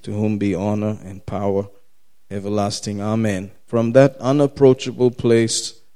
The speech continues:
of glorious light, bright light, praise God, he came down to us. Hallelujah. In this form, which would be more tolerable to us,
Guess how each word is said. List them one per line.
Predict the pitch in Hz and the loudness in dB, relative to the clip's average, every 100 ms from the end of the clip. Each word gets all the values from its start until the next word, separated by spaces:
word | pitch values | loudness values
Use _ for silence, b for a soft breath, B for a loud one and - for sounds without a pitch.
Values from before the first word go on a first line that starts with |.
| - - | -20 -18
of | 98 - | -18 -8
glorious | 113 120 123 123 123 | 4 8 10 8 4
light, | 107 104 110 107 - - - - - b - | -2 -2 -2 -4 -10 -14 -16 -20 -20 b -20
bright | 95 117 123 123 120 - - - | 2 6 6 6 0 -8 -16 -10
light, | 104 113 110 113 - - - - - - - - - - | -4 -2 -4 -6 -14 -14 -18 -20 -20 -20 -20 -20 -20 -12
praise | - 120 117 | 2 4 4
God, | 113 113 107 104 | 0 4 4 2
he | 113 120 120 117 - | 2 2 2 -2 -4
came | 123 120 117 | 2 2 4
down | 113 110 107 113 | 2 2 -2 -2
to | 107 | 2
us. | 95 131 131 - - - - - - - - - - - - - - - - - | 6 6 4 -4 -6 -12 -20 -20 -20 -20 -20 -20 -20 -20 -20 -20 -20 -20 -20 -20
Hallelujah. | - 117 127 123 113 113 110 107 110 | -4 0 2 2 0 2 2 0 -4
In | 107 117 117 | -6 -4 0
this | 127 - | 0 -2
form, | - 113 113 113 | 2 4 4 2
which | 110 113 - | 0 -4 -2
would | 110 101 | -8 -6
be | 110 104 | -8 -6
more | 107 123 123 120 123 - - - - - | -2 0 2 2 -2 -14 -20 -20 -16 2
tolerable | 117 123 120 120 107 117 117 | 4 8 8 8 6 2 2
to | - 95 | -4 -2
us, | 107 107 - - | 0 -2 -6 -10